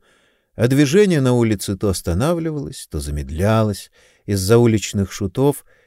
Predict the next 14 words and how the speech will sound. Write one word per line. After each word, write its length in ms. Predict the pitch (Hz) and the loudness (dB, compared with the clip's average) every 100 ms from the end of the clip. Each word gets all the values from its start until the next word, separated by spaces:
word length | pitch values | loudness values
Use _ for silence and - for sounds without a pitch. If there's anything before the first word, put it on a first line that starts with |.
| _ | _
или 220 | - 101 104 | -4 0 4
очереди 640 | 117 127 - 107 98 98 | 4 2 -2 -4 -4 -6
к 100 | - | -8
фруктовой 600 | - 92 87 104 101 95 | -8 -8 -4 -2 0 -2
повозке 540 | 90 87 101 - - | -2 -2 -2 -4 -10
с 100 | 85 | -10
красными 560 | - 98 95 - 90 87 | -8 -4 -2 -2 -4 -4
апельсинами. 800 | 85 87 - - 73 65 90 - _ _ _ _ _ _ _ _ | -4 -8 -8 -12 -12 -12 -16 -20 _ _ _ _ _ _ _ _
Самогон 520 | - 117 127 127 139 120 | -4 2 2 4 2 2
здесь 280 | 110 120 | 2 2
делали 380 | 95 123 120 113 | 4 4 6 4
на 160 | 107 104 | 2 2
каждом 400 | 110 98 104 98 | 0 0 0 0
углу — 380 | 98 98 95 | 0 -2 -2